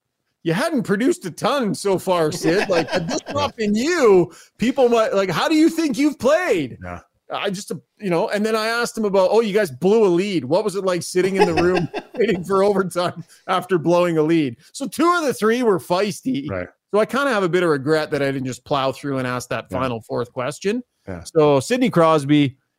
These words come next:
Speaker 1: and in terms of other people that I would love to interview, I've been really fortunate that I've, I've been able to interview a lot of the premier people, uh, in all of hockey. So,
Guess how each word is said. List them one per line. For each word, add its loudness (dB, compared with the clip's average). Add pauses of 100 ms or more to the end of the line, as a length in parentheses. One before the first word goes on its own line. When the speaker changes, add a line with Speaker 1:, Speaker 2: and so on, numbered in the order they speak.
Speaker 1:
and 0
in -2
terms 0
of 4
other 4
people 0
that 2
I 4
would -2
love 2
to -4
interview, 0
I've 0
been 0
really 0
fortunate -4
that -4 (100)
I've, -10 (100)
I've -10 (520)
been 0
able -2
to -4
interview 0
a -16
lot 4
of -2
the -6
premier 0
people, -4
uh, -6
in -4
all 2
of 0
hockey. -4
So, 0